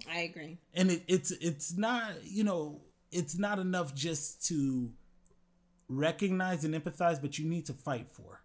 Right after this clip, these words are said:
Speaker 1: Right.
Speaker 2: And I do want our women to get paid just as much as us men.
Speaker 1: Okay.
Speaker 2: Some rock stars out there.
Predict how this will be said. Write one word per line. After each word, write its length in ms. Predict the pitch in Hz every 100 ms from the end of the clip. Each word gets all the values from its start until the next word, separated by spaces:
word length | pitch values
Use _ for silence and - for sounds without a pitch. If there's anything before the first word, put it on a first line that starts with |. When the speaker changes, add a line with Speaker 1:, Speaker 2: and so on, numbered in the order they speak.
| -
Speaker 1:
Right. 360 | 190 185 143 139 _ _ _ _ _ _ _ _ _ _ _ _ _ _ _ _ _ - -
Speaker 2:
And 120 | 127
I 60 |
do 120 | 131 135
want 200 | 123 120
our 100 | 117
women 280 | 117 113
to 40 | 107
get 220 | 110 107
paid 240 | 135 113
just 200 | 107 110
as 140 | 117 117
much 200 | 110 -
as 120 | 110
us 180 | 107 -
men. 240 | 117 104 - -
Speaker 1:
Okay. 460 | 185 196 220 202
Speaker 2:
Some 200 | 208 123
rock 200 | 113 120
stars 320 | - 123 110 107
out 160 | 104
there. 200 | 107 107